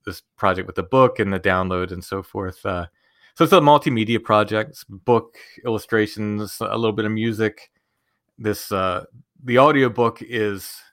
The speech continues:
so I read the text, but then when I interview people, it's transcribed in the book, obviously, but we, we cut in the actual interview, uh, the,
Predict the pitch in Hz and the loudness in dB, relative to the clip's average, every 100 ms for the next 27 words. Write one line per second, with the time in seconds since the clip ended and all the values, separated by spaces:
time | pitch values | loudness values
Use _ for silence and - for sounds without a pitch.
0 | _ _ _ _ _ _ _ _ _ _ | _ _ _ _ _ _ _ _ _ _
1 | 127 113 135 127 113 139 123 - - 110 | 0 2 4 2 0 0 0 -2 -6 -4
2 | 110 107 107 104 98 98 - - - 147 | 0 0 0 0 0 -2 -10 -12 -2 -2
3 | 120 110 113 101 110 120 _ _ _ 107 | 0 -4 -6 -8 -8 -12 _ _ _ -14
4 | 107 - 117 101 - 113 104 104 98 87 | -12 -6 -4 -2 0 2 2 0 -4 -2
5 | 127 101 98 98 - 101 95 95 104 87 | -2 2 0 -2 -8 -8 -6 -6 -8 -10
6 | - 107 - 107 98 95 92 90 98 110 | -8 -8 -2 -2 -2 -2 -4 -6 -6 -4
7 | 113 - - - _ _ _ _ _ 92 | -4 -6 -16 -20 _ _ _ _ _ -2
8 | 90 87 95 | -2 -2 -6